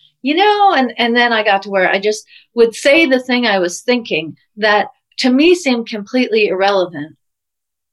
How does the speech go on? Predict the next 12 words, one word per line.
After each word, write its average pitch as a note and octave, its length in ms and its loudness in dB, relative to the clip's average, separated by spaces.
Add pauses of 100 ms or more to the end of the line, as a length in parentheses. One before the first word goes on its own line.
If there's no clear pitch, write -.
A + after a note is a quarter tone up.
(680)
And A3+ 340 -2
again A#3+ 440 0
and A#3+ 100 0
again, A3+ 520 -2
when G3 120 -8
I G3 160 -6
would F#3+ 180 -4
say C#4 540 0
it, F#3 80 -6 (800)
she C4 400 -2
would A#3 240 -2
then, G3+ 480 -8